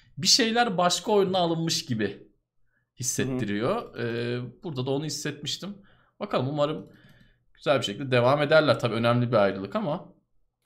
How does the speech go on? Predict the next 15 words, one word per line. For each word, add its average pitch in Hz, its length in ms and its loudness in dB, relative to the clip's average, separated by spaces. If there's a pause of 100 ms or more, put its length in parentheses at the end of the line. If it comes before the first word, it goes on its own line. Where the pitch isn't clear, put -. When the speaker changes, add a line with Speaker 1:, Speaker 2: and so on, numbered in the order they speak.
Speaker 2:
Evet. 131 260 -6
Speaker 1:
ne 107 100 -4
olacağını 98 420 -4
göreceğiz. 135 680 -2 (1500)
Evet, - 480 -12 (340)
bir 131 140 -4
haber 247 400 4
daha 226 340 0 (280)
konuşalım. 151 540 -2
Sonra 156 580 -2 (140)
uzun 143 680 -2
bir 147 120 -6
sohbet - 720 -8 (320)
Speaker 2:
<laughs> - 300 -20
Speaker 1:
kısmına 123 680 -4